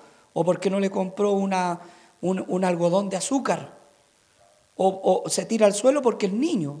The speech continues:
le hace la pataleta, le da la pataleta, se tira al suelo. Así hay hermanos.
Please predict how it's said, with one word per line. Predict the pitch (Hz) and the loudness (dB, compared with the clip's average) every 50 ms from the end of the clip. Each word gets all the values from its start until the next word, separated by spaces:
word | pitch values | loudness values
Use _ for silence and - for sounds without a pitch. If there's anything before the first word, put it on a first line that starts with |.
| 175 - | -8 0
le | 185 202 | 2 2
hace | 202 202 - 214 | 4 4 2 0
la | 202 190 | 0 2
pataleta, | 175 185 175 185 175 190 247 285 240 - 143 135 - - - _ _ _ _ _ _ _ _ _ _ _ _ _ _ - | 0 0 -2 -2 -2 -2 -2 -2 -2 -4 -6 -10 -10 -16 -20 _ _ _ _ _ _ _ _ _ _ _ _ _ _ -2
le | 143 165 170 | 2 4 6
da | 190 208 226 | 8 8 8
la | 220 208 | 6 4
pataleta, | 202 196 196 196 185 214 247 214 - 147 135 - - - - _ _ _ _ _ _ | 0 -2 -4 -4 -6 -4 -6 -6 -6 -8 -10 -12 -16 -20 -20 _ _ _ _ _ _
se | - - 165 | -4 -4 -4
tira | 160 190 202 180 | -2 0 4 4
al | 165 160 | 4 4
suelo. | 156 - - 254 240 185 165 - - - - - | 4 2 2 2 2 2 0 -6 -10 -14 -6 -6
Así | 165 170 - - 233 | -4 -4 -2 0 0
hay | 247 254 269 | 0 0 0
hermanos. | 269 269 269 277 320 330 294 - 151 156 | -2 -2 -2 -4 -2 -2 -4 -4 -6 -8